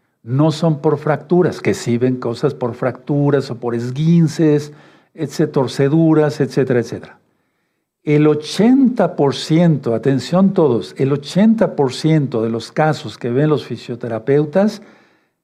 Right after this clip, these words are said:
es por contracturas, por tensión nerviosa.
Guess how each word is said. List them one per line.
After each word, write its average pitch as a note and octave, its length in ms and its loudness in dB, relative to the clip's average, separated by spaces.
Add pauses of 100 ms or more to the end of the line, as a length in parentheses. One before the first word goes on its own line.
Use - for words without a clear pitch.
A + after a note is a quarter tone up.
(200)
es F3 320 0
por C#3 180 -2
contracturas, C#3+ 880 0
por B2+ 280 -2
tensión C#3 920 0
nerviosa. B2 800 -2